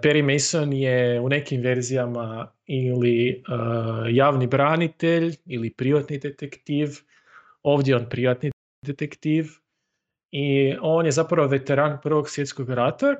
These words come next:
koji se vraća u Los Angeles u tridesetim godinama,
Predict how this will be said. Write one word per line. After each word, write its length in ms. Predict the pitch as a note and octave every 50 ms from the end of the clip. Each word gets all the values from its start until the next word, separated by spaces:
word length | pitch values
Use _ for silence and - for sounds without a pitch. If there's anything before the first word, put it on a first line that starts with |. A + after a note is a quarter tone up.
| - _
koji 340 | - - D#3+ D#3 D3+ D3 C3
se 280 | - - - C#3+ C#3
vraća 720 | C3 C3 C3+ D3 D#3 D#3 - - D3+ C#3 C3+ C3 B2 B2 - - _ _ -
u 480 | C#3+ B2+ B2+ B2+ B2 B2 B2 A#2+ A#2+ A#2+
Los 220 | C#3 C#3+ C3+ -
Angeles 680 | C3 B2+ C3 C3+ D#3 D#3+ D#3+ D3+ D3 - - - - - -
u 120 | D3 B2
tridesetim 600 | B2 - B2 C#3 C#3 C3+ - C#3+ C3+ C#3+ B2+ B2
godinama, 800 | B2 A#2+ B2+ E3+ A#3 A#3+ A#3+ A#3+ A3+ A3 G#3 F#3+ F3 D#3 - -